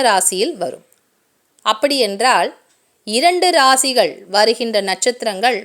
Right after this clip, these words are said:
பல இருக்கின்றன. அப்ப எந்த ராசி வந்து உங்களுக்கு முடக்கு தோஷத்தை தருகின்ற ஒரு ராசியாக இருக்க போகிறது? அப்படி என்றால் சூரியன் நிற்கின்ற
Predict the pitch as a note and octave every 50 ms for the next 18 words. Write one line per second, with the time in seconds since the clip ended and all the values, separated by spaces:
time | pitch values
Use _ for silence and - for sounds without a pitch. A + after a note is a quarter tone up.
0 | - _ - C4 B3+ C4 D#4+ F4 F4+ D4+ A#3 A3 - - F3+ E3 D#3+ C#3+ C3 -
1 | _ _ _ _ _ _ _ _ _ _ _ _ _ _ _ _ _ _ _ -
2 | D4 - - F4 D#4 D4 C#4+ C#4+ E4 F4+ G4 G4 G4+ G#4 F#4+ F4+ C#4 C4+ C4+ D4
3 | - - C#4+ B3+ A#3 G#3+ G#3 G#3+ A#3+ A#3+ A3 F#3+ F3 G3+ A#3 B3+ C#4 C#4+ C#4 B3
4 | G3+ F3+ - - D#4 C4 G#3 G#3 A#3 C#4+ D4+ - - E4+ C#4+ B3+ B3 A#3 A3 G3
5 | - A3 G3+ - - G#3 C#4 E4 - - A#3 G#3 G#3 A3 A#3 - B3 G#3+ G3 F#3
6 | F#3+ A3+ D4 G4 - - - A3+ G#3 G#3+ C4 A#3 G#3 F#3+ G3 G3 - G#3 F#3+ F3+
7 | D#3 C#3+ - G#3+ G#3+ G3+ - G3 F3 - D#3+ C#3+ C3+ C#3 C3 B2+ - - - _
8 | _ _ _ _ _ _ _ _ _ _ _ _ _ _ _ _ _ _ _ -
9 | B3 B3 - D4 D4+ D#4 D4 B3+ A#3+ A#3 B3 C#4 C4 A3 F#3+ - - - _ _
10 | _ _ _ _ - - - D#4 D#4 D#4+ E4+ F4+ F4+ F4 E4+ E4+ E4 E4 C4 A#3+
11 | B3+ B3 B3 - C4 B3 A#3 A3 G3+